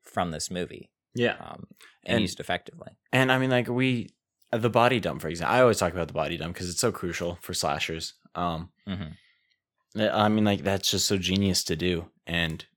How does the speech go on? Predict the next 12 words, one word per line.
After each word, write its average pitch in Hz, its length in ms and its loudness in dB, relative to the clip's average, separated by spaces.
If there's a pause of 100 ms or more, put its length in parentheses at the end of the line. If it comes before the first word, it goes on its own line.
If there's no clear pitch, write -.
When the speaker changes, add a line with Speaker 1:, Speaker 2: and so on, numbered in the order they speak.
Speaker 2:
you 92 260 -4
see 107 480 0 (340)
the 80 400 -4 (160)
classic, 80 420 -4
like, 73 320 -8 (160)
get 98 180 6
up 87 180 2 (300)
because 85 220 -6
it 87 40 -2
makes 87 200 -4
them 85 120 -6
inhuman, 98 500 -2